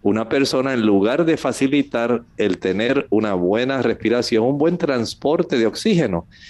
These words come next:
en este caso, la persona lo que va a tener son trastornos para poder respirar por el exceso de células rojas que va a estar circulando, especialmente en la zona del capilar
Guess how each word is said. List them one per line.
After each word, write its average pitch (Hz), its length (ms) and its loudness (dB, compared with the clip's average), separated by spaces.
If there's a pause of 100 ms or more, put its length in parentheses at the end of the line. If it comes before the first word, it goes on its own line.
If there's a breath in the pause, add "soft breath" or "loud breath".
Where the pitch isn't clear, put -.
(200 loud breath)
en 95 140 0
este 123 280 -4
caso, 127 560 -4
la 104 280 0
persona 113 480 0
lo 98 100 0
que 101 80 0
va 90 120 2
a 92 60 -8
tener 101 320 0
son 113 380 -4
trastornos 127 1000 -2
para 113 380 -4
poder 110 500 0
respirar 117 920 -2 (440 loud breath)
por 120 180 2
el 110 140 2
exceso 117 600 -2
de 120 100 0
células 110 580 -2
rojas 101 400 0
que 104 140 -2
va 98 80 2
a 110 40 -2
estar 113 240 -4
circulando, 147 960 0 (240 loud breath)
especialmente 127 1040 -2
en 143 80 0
la 139 80 0
zona 131 440 -2
del 107 260 -2
capilar 117 600 0